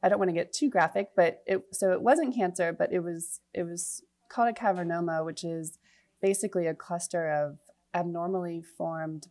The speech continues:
blood cells, and it was bleeding and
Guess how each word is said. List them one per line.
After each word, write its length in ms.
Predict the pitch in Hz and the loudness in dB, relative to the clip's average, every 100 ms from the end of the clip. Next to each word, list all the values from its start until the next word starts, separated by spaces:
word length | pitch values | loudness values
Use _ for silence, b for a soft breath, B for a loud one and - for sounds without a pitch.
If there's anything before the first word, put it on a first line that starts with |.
| - | -8
blood 320 | 165 190 226 | 0 2 0
cells, 500 | - 165 139 - 175 - | -2 -2 0 -2 -4 -2
and 300 | 175 165 160 - | -2 -2 -4 -6
it 60 | |
was 260 | 170 160 - 202 - | -6 -8 -14 -18 -8
bleeding 640 | 165 208 180 123 143 202 - b b b b - | -6 -4 -4 -4 -4 -6 -8 b b b b -2
and 640 | 180 170 160 156 156 160 | 2 2 0 -2 -6 -10